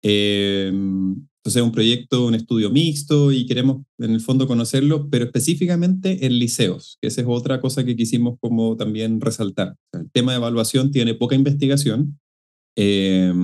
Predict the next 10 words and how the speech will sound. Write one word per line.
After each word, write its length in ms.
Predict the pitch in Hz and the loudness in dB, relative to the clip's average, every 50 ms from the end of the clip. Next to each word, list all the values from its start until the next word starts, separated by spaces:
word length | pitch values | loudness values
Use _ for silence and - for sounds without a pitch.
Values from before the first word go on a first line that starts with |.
| 87 87 87 90 - - _ _ | 0 0 -2 -4 -8 -14 _ _
y 100 | 104 101 | 2 2
el 140 | 95 92 - | 2 2 2
tema 580 | 127 120 120 120 117 117 117 113 110 110 110 - | 2 2 2 2 2 0 0 0 0 -2 -2 -2
también 560 | 110 110 107 113 113 113 113 113 110 107 98 | -2 -2 0 0 2 2 2 2 0 0 0
de 360 | 104 101 98 98 98 95 95 95 | 0 0 0 0 -2 -2 -2 -2
investigar 600 | 98 98 92 95 - - - 104 104 110 113 113 | -2 -2 -2 -4 -4 -2 0 0 2 2 2 0
en 180 | 113 113 113 107 | 0 0 -2 -2
colegios, 840 | - 110 107 110 113 113 - 120 117 113 113 113 113 113 113 113 110 | -2 -2 0 0 -2 -2 -2 0 0 2 2 2 2 0 -2 -4 -4
eh, 320 | 110 104 101 101 101 98 95 | -4 -4 -2 -2 -2 -2 -2
de, 460 | 95 101 98 95 95 95 101 - - | -2 -2 -2 -2 -4 -4 -6 -8 -10